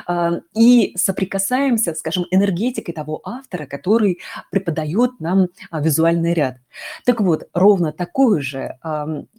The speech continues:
развитие, да, питание человека или ребёнка возникает, когда, а, соприкасается с музыкой,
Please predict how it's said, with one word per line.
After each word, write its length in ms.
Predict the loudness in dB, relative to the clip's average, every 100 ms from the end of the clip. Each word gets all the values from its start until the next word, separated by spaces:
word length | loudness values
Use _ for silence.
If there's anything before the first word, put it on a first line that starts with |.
| -8
развитие, 920 | -2 0 0 2 0 0 -2 -4 -6 _ -6
да, 140 | -6 -4 0
питание 680 | 0 0 -2 -2 -2 -6
человека 600 | -6 -4 -2 0 0 -2
или 260 | -4 -2 0
ребёнка 600 | 0 2 2 0 -4 -8
возникает, 520 | -4 -2 -2 -4 -6
когда, 400 | -4 -2 0 -2 -6 -16 -18 _
а, 200 | -6 -2
соприкасается 960 | 0 2 2 0 -2 -6 -4 -4 -2 -2
с 200 | 0 4
музыкой, 680 | 6 8 6 2 -4 -10